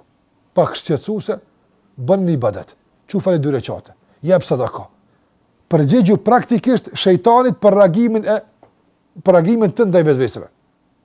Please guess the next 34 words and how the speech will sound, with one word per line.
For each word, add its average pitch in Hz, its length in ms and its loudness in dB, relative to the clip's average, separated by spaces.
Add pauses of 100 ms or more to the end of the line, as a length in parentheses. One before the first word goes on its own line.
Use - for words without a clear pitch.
(840)
Ai 156 100 4
pse - 220 -2
po 208 80 2
të 180 100 -2
bën 175 140 0
vezvese? 147 320 -6 (580)
Me 120 100 -14
të 139 100 2
largu 196 160 2
nga 226 120 4
namazi. 226 400 0 (280)
Përgjigju 196 320 4
praktikisht 247 600 2 (160)
se - 160 -2
jo 196 80 2
që 269 160 2
veç 214 160 0
farzët, 240 480 6 (320)
po 165 120 0
si 180 120 0
pasojë 247 420 4
kësaj 254 220 4
vezvese 214 400 4
që 202 120 0
më 165 60 -2
ke 196 140 2
ngacmu, 214 340 2 (540)
çe 254 160 6
përgjigjem, 196 480 4
dy 247 120 2
rekate 214 320 2
për 202 160 2
Allah. 156 220 -2 (520)
Pastaj, 185 420 4